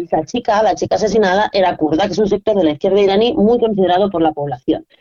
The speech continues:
La segunda es que no son las mujeres han sido protagonistas de este estallido, sino que son las que han liderado la pro-, la protesta, pero han arrastrado a los hombres a las calles, manteniéndolos junto a ellas. Esto es un dato novedoso e importante porque hasta ahora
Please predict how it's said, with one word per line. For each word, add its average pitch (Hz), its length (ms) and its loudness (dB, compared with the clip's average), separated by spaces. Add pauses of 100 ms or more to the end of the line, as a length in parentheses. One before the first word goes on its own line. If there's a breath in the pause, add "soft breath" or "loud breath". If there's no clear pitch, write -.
(280 soft breath)
La 214 160 2
segunda 285 400 2
es 285 80 -4
que 254 80 -2
no 240 120 2
son 254 140 0
las 240 120 2
mujeres 214 360 0
han 220 80 0
sido 190 180 2
protagonistas 165 520 0
de 160 60 2
este 160 160 -2
estallido, 214 420 0
sino 165 240 0
que 160 120 0
son 214 260 0
las 175 160 0
que 226 120 -2
han 254 100 0
liderado 214 340 2
la 214 120 2
pro-, 247 420 0
la 247 220 0
protesta, 269 560 0
pero 190 160 2
han 208 100 2
arrastrado 226 400 0
a 220 40 2
los 165 180 0
hombres 240 240 0
a - 20 -2
las 175 160 -2
calles, 185 380 -2 (400 soft breath)
manteniéndolos 220 640 2
junto 170 260 0
a 127 100 -2
ellas. 110 240 -6
Esto 185 180 -2
es 160 80 -2
un 156 60 -6
dato 165 220 0
novedoso 156 420 0
e 151 60 0
importante 202 480 0
porque 175 200 -2
hasta 170 180 -2
ahora 202 260 0